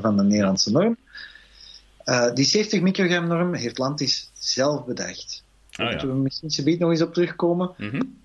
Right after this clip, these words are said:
Speaker 1: Want dat is, dat is waar dat het van waanzinnig naar crapuleus, eh, overschakelt, hè.
Speaker 2: Ja.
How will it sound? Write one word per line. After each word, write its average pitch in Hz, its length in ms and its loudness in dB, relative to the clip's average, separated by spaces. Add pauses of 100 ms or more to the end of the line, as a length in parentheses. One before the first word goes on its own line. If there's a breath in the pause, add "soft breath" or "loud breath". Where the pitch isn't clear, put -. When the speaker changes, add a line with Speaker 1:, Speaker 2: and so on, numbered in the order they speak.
(460)
Speaker 1:
Want 127 420 -4
dat 160 260 2
is, 156 320 -2 (280)
dat 135 180 -2
is 147 160 -2
waar 131 200 0
dat 113 380 -2
het 120 260 -6
van 107 340 -2 (480 soft breath)
waanzinnig 117 680 0
naar 107 220 -4
crapuleus, 95 880 -2 (100)
eh, 101 360 -2
overschakelt, - 840 -4
hè. 143 120 -2
Speaker 2:
Ja. 98 140 -4